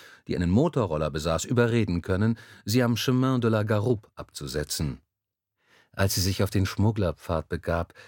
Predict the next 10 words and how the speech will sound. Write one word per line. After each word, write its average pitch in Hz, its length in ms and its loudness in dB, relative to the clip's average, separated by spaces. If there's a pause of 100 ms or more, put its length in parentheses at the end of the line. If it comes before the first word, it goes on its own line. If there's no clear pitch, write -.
(100)
spürte 135 360 -2
sie 127 160 0
Schmetterlinge 85 640 0
in 65 120 -8
ihrem 65 260 -8
Bauch. 69 400 -2 (760)
Sie 104 240 2
würde 151 420 2
Alexis 135 640 0
wiedersehen, 76 600 -2